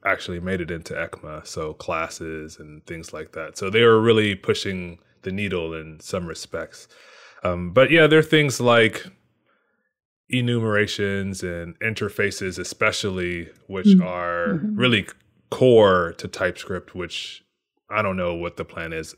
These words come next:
Speaker 1: if, if that's ever gonna be in, in JavaScript. But I think it, it works out okay because th-, there is a confusion, though, because especially with interfaces versus types, you can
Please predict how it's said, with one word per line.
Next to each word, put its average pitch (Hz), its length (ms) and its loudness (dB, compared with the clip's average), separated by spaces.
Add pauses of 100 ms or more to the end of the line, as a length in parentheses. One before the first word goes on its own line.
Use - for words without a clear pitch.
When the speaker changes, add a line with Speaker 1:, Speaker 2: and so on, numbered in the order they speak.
Speaker 1:
if, - 140 -12
if 85 180 -8
that's - 220 -12
ever 82 220 -8
gonna 82 200 -10
be 80 260 -12
in, 78 180 -16 (120)
in 82 140 -16
JavaScript. 78 680 -14 (100)
But 82 260 -8 (720)
I 160 100 4
think 226 240 2
it, 190 260 4
it 151 60 4
works 196 280 6
out 151 180 8
okay 131 440 6 (200)
because 117 800 4 (240)
th-, 160 180 6
there 160 220 6
is 180 140 10
a 165 80 8
confusion, 151 560 2
though, 117 280 8
because 110 580 2 (400)
especially - 380 4
with 107 180 2
interfaces 113 640 0
versus 98 360 -4
types, - 460 -2
you 107 80 -8
can 95 300 -6